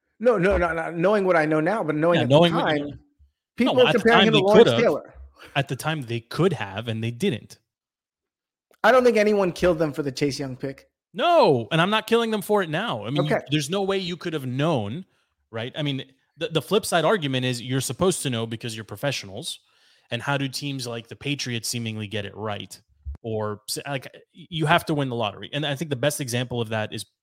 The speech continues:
Speaker 2: is probably the, the Chargers. I mean, the Chargers, I mean, they got, they went from Phillip Rivers to
Speaker 1: Well, well, the, the penultimate is the Colts. I mean, the Colts
Speaker 2: But they didn't draft Wentz.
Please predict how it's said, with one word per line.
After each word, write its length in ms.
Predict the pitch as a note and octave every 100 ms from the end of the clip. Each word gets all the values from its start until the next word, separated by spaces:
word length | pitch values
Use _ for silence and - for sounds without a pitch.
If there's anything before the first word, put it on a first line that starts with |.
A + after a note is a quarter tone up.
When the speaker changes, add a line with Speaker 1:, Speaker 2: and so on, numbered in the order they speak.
| _
Speaker 2:
is 140 | A2+ -
probably 800 | - C#3 C#3+ B2+ A2+ G#2+ G2+ - _ _ _ _ _ _ _
the, 180 | - A2
the 80 | A2
Chargers. 500 | - E3 D#3 - -
I 20 | A2+
mean, 140 | A2+
the 80 | A2
Chargers, 640 | - C#3 C#3 C#3 C3+ A#2 - - E3 D3+ C3 _ _ -
I 20 |
mean, 220 | G#2+ G#2 A2+
they 100 | A2+
got, 240 | A#2+ A2+ _ _
they 100 | A2
went 200 | G#2+ A2+
from 160 | - G2+ - -
Phillip 240 | D#3+ D3+
Rivers 560 | D3 D3 D3 C#3+ - - _ _ _ _
to 60 | F#3+
Speaker 1:
Well, 180 | F#3 -
well, 360 | E3+ D3 G2+ - _ _
the, 220 | - E3+ E3+
the 100 | D#3+
penultimate 560 | F#3 F#3 G#3 E3+ D#3+
is 80 | D3
the 80 | B2+
Colts. 460 | - C#3 - - _ _ _ _ _ D#3+
I 40 |
mean, 100 | D#3
the 80 | C#3
Colts 680 | - A3 G3 C#3+ - - - _ _ _ -
Speaker 2:
But 100 | A3
they 80 |
didn't 140 | C4 A3
draft 220 | G#3+ -
Wentz. 420 | A#3 A2+ - -